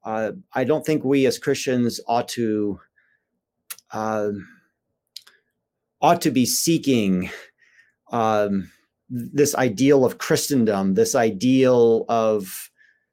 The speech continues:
of a holistic, confessional, uh, integrated Christian society. It's not something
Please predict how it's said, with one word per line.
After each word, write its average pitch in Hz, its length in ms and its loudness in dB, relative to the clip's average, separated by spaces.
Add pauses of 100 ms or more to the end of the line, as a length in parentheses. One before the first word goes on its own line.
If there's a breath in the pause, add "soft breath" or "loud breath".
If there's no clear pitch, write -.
(320)
of 147 280 2
a 143 80 6
holistic, 160 760 4
confessional, 127 1300 0
uh, 123 460 2
integrated 135 600 0
Christian 131 440 0
society. 123 520 0
It's 117 220 -4
not 165 320 -2
something 127 720 0